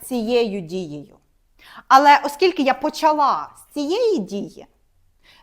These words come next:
та, то потім, аби не ламати свій наратив, я просто використовую тут past perfect, щоб вказати, що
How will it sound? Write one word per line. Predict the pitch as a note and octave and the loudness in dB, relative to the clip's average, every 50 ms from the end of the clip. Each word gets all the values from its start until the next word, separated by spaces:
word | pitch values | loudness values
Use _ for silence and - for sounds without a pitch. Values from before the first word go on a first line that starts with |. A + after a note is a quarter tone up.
| _ _ | _ _
та, | E4+ F4+ G4+ A4+ A#4+ A#4 - - - | 6 6 6 6 4 -2 -10 -4 0
то | D#4 C#4 C4+ B3+ | 2 2 2 0
потім, | - - - G4+ A#4+ C5 - - - C4+ B3 B3 | -4 -8 -6 -6 -6 -6 -6 -8 -8 -8 -6 -4
аби | A3+ G#3 G3+ C4 C#4+ | -4 -4 -2 -2 0
не | B3+ B3 C4 C#4+ C4+ | 0 0 0 -2 -2
ламати | C#4+ C#4+ C#4 C#4 C#4 C#4+ C#4+ B3+ A#3 - G3+ | -2 -2 -2 -2 -2 -4 -4 -4 -6 -6 -12
свій | F#3+ - - G#3 A3+ A3 | -12 -10 -12 -10 -10 -10
наратив, | G#3+ G#3+ A3 A#3+ B3+ - _ A#4+ C5+ C#5+ C#5+ - | -8 -8 -8 -8 -8 -4 _ 0 0 0 -2 -6
я | C4+ C4 C4 | -6 -6 -6
просто | C4 C4+ F4 F#4+ B4 A4+ - - D4+ | -6 -6 -10 -10 -10 -10 -10 -12 -10
використовую | A#3+ B3+ B3+ C4+ C#4+ D4 C#4+ C#4+ - C#4+ B3+ A3 G#3+ G#3 G#3 | -10 -10 -10 -10 -12 -12 -12 -12 -10 -10 -10 -8 -10 -12 -12
тут | - A#3 A3+ - _ | -14 -16 -16 -8 _
past | C4 B3+ C4 - - _ | -6 -6 -6 -8 -14 _
perfect, | A#4+ C#5+ C#5+ - D4+ - - | -10 -10 -10 -10 -12 -14 -12
щоб | - D#4+ D4+ B3 C#4+ | -10 -8 -6 -6 -8
вказати, | C#4+ C#4+ _ - D#4 D#4 C4+ D4+ E4 C#4+ A#3+ - - F3+ E3+ | -10 -10 _ -10 -10 -8 -4 -4 -2 -2 -4 -6 -8 -12 -12
що | - - - G#3+ F#3 F3+ F3 E3+ | -12 -10 -6 -4 -4 -4 -4 -6